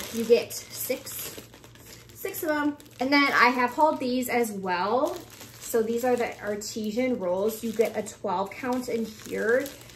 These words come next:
My boyfriend picked these up. These go stale really fast.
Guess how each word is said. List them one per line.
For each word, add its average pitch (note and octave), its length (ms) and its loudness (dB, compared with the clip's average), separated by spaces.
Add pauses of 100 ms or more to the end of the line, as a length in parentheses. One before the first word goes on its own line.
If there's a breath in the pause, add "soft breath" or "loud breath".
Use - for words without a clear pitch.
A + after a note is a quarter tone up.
(680 loud breath)
My A#3 100 0
boyfriend A3 460 0
picked D4 160 -2
these C#4+ 240 0
up. C4 160 -2
These B3+ 180 0
go G4 120 -4
stale G3 440 -2
really D#3 260 -2
fast. E3 680 -8